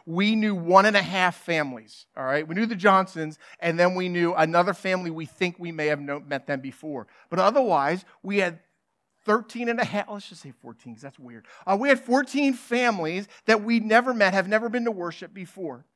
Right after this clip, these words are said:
They had fun. We invited the Mount Laurel Police Department to come. They came over as well. And,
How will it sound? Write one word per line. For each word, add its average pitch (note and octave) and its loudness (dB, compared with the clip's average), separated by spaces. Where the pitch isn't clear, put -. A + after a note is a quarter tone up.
They A3 4
had A#3 0
fun. F3+ 2
We A3+ -4
invited A3 2
the F#3+ -14
Mount G3+ 2
Laurel G3 -2
Police G3+ -10
Department E3 -8
to D#3+ -10
come. F3 -2
They F3+ -4
came F3+ -12
over E3+ -6
as D#3 -10
well. D#3+ -2
And, D#3+ -4